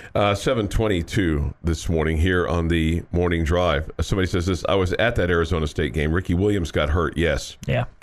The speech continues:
Speaker 1: Actually flew in day of the game, and some of the team got food poisoning." Right, I remember that. Um,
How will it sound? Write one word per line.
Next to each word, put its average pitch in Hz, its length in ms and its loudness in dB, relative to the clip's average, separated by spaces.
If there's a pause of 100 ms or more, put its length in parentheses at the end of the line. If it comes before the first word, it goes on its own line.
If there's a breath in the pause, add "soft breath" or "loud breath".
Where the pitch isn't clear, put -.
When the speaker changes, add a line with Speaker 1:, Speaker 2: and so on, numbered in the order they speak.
(460 loud breath)
Speaker 1:
Actually 92 320 0
flew 104 220 0
in 92 80 -2
day 95 160 2
of 92 80 2
the 95 80 2
game, 90 260 0
and 85 100 -2
some 95 140 -2
of 92 120 0
the - 60 -8
team 92 220 0
got 82 180 -2
food 95 240 -2
poisoning." 78 420 -2
Right, 80 260 0
I - 20 2
remember 85 400 0
that. 73 280 0 (1400)
Um, 78 600 0